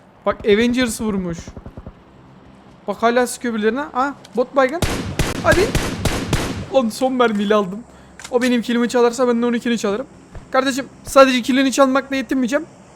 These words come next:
Şimdi hayatını da çalacağım. Nerede bu? Arkama da bakayım da arada ne olur ne olmaz. Arkadan bir anda gelmesinler. Kardeşim ufak bir ses verir misin? Nerede olduğunu bir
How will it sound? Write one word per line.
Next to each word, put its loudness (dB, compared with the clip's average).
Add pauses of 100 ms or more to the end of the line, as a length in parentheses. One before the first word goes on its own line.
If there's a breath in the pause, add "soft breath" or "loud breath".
(380)
Şimdi -2
hayatını 10
da 10
çalacağım. 8 (840)
Nerede -4
bu? -16 (2750)
Arkama -8
da -4
bakayım -8
da -4
arada -6
ne -8
olur -4
ne -2
olmaz. -4
Arkadan -6
bir -4
anda -4
gelmesinler. -4 (600 soft breath)
Kardeşim -4 (140)
ufak 0
bir -8
ses -6
verir -2
misin? -4
Nerede -2
olduğunu -4
bir -8